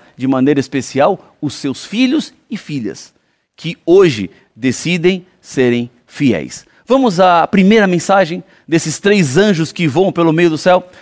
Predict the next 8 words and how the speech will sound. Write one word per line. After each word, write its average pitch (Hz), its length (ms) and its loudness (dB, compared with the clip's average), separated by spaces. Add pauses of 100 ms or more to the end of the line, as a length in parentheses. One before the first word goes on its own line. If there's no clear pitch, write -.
(140)
Abra 208 220 0
sua 190 120 0
Bíblia, 185 180 2
por 160 140 -4
gentileza, 151 520 0
Apocalipse 151 640 0
capítulo 147 440 -2
quatorze. 131 600 0